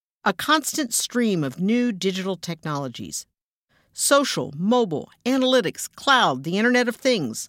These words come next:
artificial intelligence, blockchain, is introducing previously unimagined levels of connectivity, data access, and automation.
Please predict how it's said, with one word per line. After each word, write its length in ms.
artificial 500
intelligence, 680
blockchain, 520
is 180
introducing 720
previously 880
unimagined 800
levels 420
of 200
connectivity, 760
data 360
access, 520
and 240
automation. 600